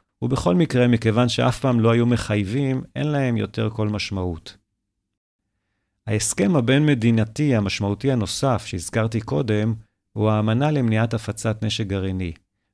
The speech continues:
Nuclear Non-Proliferation Treaty, הידוע בראשי התיבות אן פי טי או אן אן פי טי, אשר נחתמה בשנת אלף תשע מאות ושבעים.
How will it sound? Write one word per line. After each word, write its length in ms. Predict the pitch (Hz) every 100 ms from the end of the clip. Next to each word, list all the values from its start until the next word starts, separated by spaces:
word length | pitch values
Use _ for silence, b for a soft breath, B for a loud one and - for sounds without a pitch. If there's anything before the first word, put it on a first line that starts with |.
| -
Nuclear 420 | 127 151 151 156 143
Non-Proliferation 1080 | 127 143 135 123 110 - 104 117 123 135 123
Treaty, 400 | 110 107 107 98 - _ -
הידוע 360 | 110 110 139
בראשי 360 | 135 110 101 123
התיבות 640 | 120 113 98 120 135 - -
אן 120 | 131
פי 160 | 123 107
טי 420 | 107 123 147 160 196
או 120 | 110 110
אן 200 | 123 113
אן 160 | 117
פי 160 | 117 104
טי, 220 | - 95 87 _
אשר 280 | 92 - 104
נחתמה 500 | 101 - 107 110 135
בשנת 400 | 110 - 123 120
אלף 200 | 107 95
תשע 180 | - 101
מאות 180 | 107 92
ושבעים. 520 | 90 101 95 90